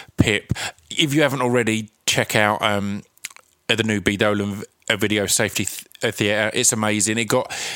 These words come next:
it's got, it's getting s-, so much hype and causing s-, uh, so much noise. It was reported in the Wall Street Journal,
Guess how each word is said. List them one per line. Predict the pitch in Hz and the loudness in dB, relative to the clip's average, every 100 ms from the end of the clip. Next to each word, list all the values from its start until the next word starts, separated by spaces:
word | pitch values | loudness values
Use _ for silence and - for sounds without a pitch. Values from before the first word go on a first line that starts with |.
| - | -4
it's | 131 131 | -2 0
got, | - - 127 - - | 0 -2 -2 -4 -2
it's | 117 | 0
getting | - 131 123 | 2 0 0
s-, | 110 - - - | 0 0 -2 -4
so | 139 - 127 | 0 2 2
much | 127 - | 0 -2
hype | 127 120 107 | 0 -2 0
and | 110 | 0
causing | 117 110 107 | 0 -2 0
s-, | 104 - - - | 0 -2 -2 -4
uh, | |
so | 120 113 | 0 2
much | 110 - | 0 -2
noise. | 117 107 | 0 0
It | 101 | -2
was | 110 101 | -2 -2
reported | 104 - 123 113 104 95 - - - - | -2 -2 -2 0 0 -2 -6 -14 -10 -4
in | 113 | -2
the | 107 | 0
Wall | 104 113 113 | 0 -2 0
Street | - 117 113 - | 0 0 -2 -2
Journal, | 113 107 98 87 85 | 0 0 -2 -4 -8